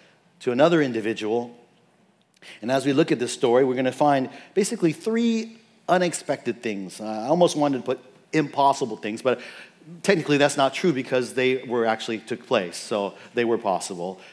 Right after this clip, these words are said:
But three unexpected, if not impossible, things in Ga-, Gabriel's word to Mary that accentuate, accent, highlight the power of God in fulfilling his plan of salvation. That in this text we see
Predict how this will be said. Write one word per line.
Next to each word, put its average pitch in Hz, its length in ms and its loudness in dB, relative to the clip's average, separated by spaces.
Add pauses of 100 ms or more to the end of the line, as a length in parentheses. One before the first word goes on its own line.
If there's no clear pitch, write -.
But - 140 2
three 226 220 -2
unexpected, 196 840 4
if 127 220 -4
not 131 240 4
impossible, 110 760 -4 (220)
things 147 320 2
in 131 140 -4
Ga-, 120 220 -2 (120)
Gabriel's 151 560 2
word 127 400 0
to 135 100 -10
Mary 101 440 -8 (420)
that 135 100 0
accentuate, 151 840 -2 (540)
accent, 156 520 -2
highlight 151 600 2 (240)
the 131 100 4
power 139 320 0
of 135 120 -2
God 113 340 -2
in 110 100 -8
fulfilling 113 720 -4 (360)
his 113 200 -6
plan 90 260 -12
of 87 100 -16
salvation. 95 580 -8 (1000)
That 127 160 -2
in 202 320 2
this 160 240 0
text - 400 -4
we 117 120 -6
see 117 420 -6